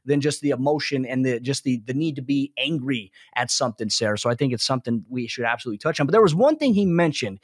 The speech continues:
in that press conference. I thought it would be an interesting question that we bring up here. And obviously, Broncos country, we want your thoughts and on Twitter and respond to us at Lockdown Broncos, at Cody Work N F L, at Sarah Bettinger,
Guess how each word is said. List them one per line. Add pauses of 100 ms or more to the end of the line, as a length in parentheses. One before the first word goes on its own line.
(240)
in
that
press
conference.
I
thought
it
would
be
an
interesting
question
that
we
bring
up
here.
And
obviously,
Broncos
country,
we
want
your
thoughts (320)
and
on
Twitter
and
respond
to
us
at
Lockdown
Broncos,
at
Cody
Work
N
F
L,
at
Sarah
Bettinger,